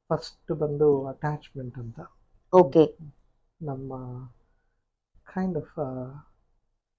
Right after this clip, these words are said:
Speaker 1: ಬೇರೆಯವ್ರ ಮೇಲೆ ಹೇಗೆ ನಮ್ಮ ಪ್ರಭಾವ ಬೀಳುತ್ತೆ ಅನ್ನೋದನ್ನ
Speaker 2: ಬಾಂಧವ್ಯವನ್ನ.
Speaker 1: ಅದು ಚಿಕ್ಕ ವಯಸ್ಸಲ್ಲೇ ಶುರು ಆಗುತ್ತೆ.
Speaker 2: ಓಕೆ.
Speaker 1: ಸುಮಾರು ಜನ ಅದನ್ನ ತುಂಬಾ ಸ್ಟಡಿ ಮಾಡಿದ್ದಾರೆ.
Speaker 2: ಹ, ಹ.
Speaker 1: ಅದರಲ್ಲಿ especially the first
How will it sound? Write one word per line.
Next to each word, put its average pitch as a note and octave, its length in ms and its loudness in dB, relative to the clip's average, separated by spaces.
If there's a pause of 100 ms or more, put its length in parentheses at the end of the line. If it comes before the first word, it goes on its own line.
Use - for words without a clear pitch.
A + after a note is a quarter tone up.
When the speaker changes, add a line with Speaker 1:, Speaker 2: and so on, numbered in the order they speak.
(200)
Speaker 1:
ಬೇರೆಯವ್ರ D3 380 6
ಮೇಲೆ C#3 320 0
ಹೇಗೆ C#3+ 440 2
ನಮ್ಮ B2+ 320 -8
ಪ್ರಭಾವ C3 520 -4
ಬೀಳುತ್ತೆ C3 480 -6
ಅನ್ನೋದನ್ನ C3 380 -6
Speaker 2:
ಬಾಂಧವ್ಯವನ್ನ. F3+ 640 12 (340)
Speaker 1:
ಅದು D3+ 340 -4
ಚಿಕ್ಕ - 380 -12
ವಯಸ್ಸಲ್ಲೇ D#3+ 680 -2
ಶುರು C3 280 -4
ಆಗುತ್ತೆ. - 580 -4
Speaker 2:
ಓಕೆ. G3 560 6 (420)
Speaker 1:
ಸುಮಾರು F#3+ 340 -2
ಜನ F3 180 -4 (320)
ಅದನ್ನ D3 280 -4 (760)
ತುಂಬಾ C#3+ 320 -4
ಸ್ಟಡಿ C3+ 340 -8
ಮಾಡಿದ್ದಾರೆ. B2 640 -10
Speaker 2:
ಹ, A3 60 6
ಹ. F3+ 280 6 (800)
Speaker 1:
ಅದರಲ್ಲಿ D#3+ 760 0
especially E3+ 800 -4
the C#3+ 120 -2
first - 720 2